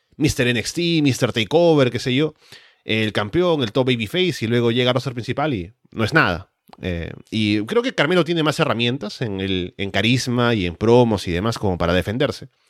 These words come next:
Pero será un proceso que veremos cómo lo cuidan, porque han tenido la intención siempre, desde que empezó la nueva etapa de N X T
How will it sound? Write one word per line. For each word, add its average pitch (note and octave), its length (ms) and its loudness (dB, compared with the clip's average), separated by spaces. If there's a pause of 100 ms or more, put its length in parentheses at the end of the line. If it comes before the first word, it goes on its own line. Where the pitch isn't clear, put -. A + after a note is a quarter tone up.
(300)
Pero C#3 160 2
será D3+ 160 2
un D3+ 60 0
proceso C3+ 440 -2 (180)
que G#2+ 100 0
veremos A2+ 320 2
cómo A2+ 160 -2
lo A#2 100 2
cuidan, C3+ 300 0
porque F2 400 -8 (1700)
han D#3+ 160 2
tenido D3+ 320 4
la C3 80 4
intención B2 500 0
siempre, C#3 380 2
desde G#2 180 0
que G#2 80 -6
empezó G#2 480 -4 (460)
la G#2+ 140 -2
nueva A#2+ 200 2
etapa A#2 300 2
de G#2+ 80 4
N A2+ 100 0
X - 140 -6
T B2 160 -6